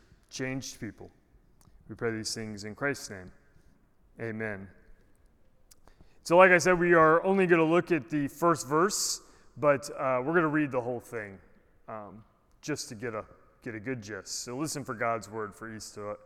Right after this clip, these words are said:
each of us this morning. The Lord is my shepherd.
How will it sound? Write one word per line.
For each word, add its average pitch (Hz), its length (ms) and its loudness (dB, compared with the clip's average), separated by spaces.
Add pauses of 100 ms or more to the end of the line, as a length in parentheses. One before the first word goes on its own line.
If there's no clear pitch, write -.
each 135 140 -12
of 117 80 -10
us 110 180 -10
this 104 200 -18
morning. 95 240 -18 (1600)
The 147 80 -2
Lord 202 360 10
is 226 140 2
my 226 160 4
shepherd. 139 500 -2